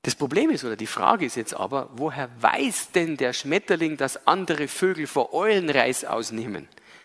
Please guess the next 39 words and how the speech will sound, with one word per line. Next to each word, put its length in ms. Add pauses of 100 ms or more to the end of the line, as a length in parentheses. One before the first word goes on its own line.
(380)
Woher 260
ist 140
ihm 80
dieses 260
Verhalten 520
bekannt? 580 (360)
Und 120
das 140
ist 220
eigentlich 280
keine 340
triviale 600
Frage. 760 (1800)
Man 100
würde 160
jetzt 160
vielleicht 320
argumentieren 560
und 100
sagen, 200
na 80
ja, 220
die 100
Muster 400
wurden 240
immer 200
ähnlicher, 540
bis 180
da 140
so 140
Eulenaugen 680
rauskamen. 680
Aber 160
so 120
einfach 360
ist 220
die 60
Sache 280
nicht. 520